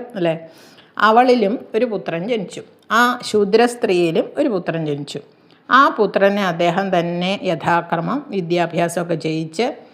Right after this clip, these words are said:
ഏഹ്, ജ്യോതിശാസ്ത്രം ഉപദേശിച്ചു. ജ്യോതിശാസ്ത്രം നന്നായിട്ട്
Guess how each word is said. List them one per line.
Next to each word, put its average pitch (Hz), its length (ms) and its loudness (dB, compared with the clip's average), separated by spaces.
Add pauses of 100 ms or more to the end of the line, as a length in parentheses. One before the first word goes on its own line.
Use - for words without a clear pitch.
(460)
ഏഹ്, 160 340 -4 (100)
ജ്യോതിശാസ്ത്രം 208 920 4 (120)
ഉപദേശിച്ചു. 175 520 -2
ജ്യോതിശാസ്ത്രം 196 720 0
നന്നായിട്ട് 180 880 0